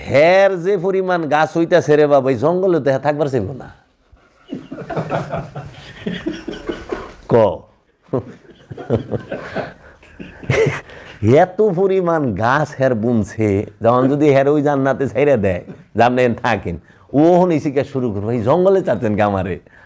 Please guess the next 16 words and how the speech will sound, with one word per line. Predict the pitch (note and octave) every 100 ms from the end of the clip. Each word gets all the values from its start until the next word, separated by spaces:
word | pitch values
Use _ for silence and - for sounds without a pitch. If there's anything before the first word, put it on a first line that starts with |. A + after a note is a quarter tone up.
| -
আমি | A2 C3 B2
এন | A#2 G2+
থাকুন | G#2+ F#2 G2
না।" | D#2+ _ _ _ _ _
ক | C3 D3
বাবা, | C#3+ B2+
তখন | G#2+ B2+ C3+ C3
যদি | C3+ C#3 A#2+
অ্যামাজন | B2 C3 B2+ A2+ A2+
বনে, | A2+ A#2 A2 G2+
সুন্দরবনে | B2 B2 A#2+ G#2+ G#2 G2
ছাইরা | G#2+ A2+ F#2+
দে, | F2
তাহলে | F#2+ F#2+
থাকবি | G#2+ A#2+ F2+ G2 - _ _ _ _ E3 E3+ - - - B2
না। | B2+ A2+ F2+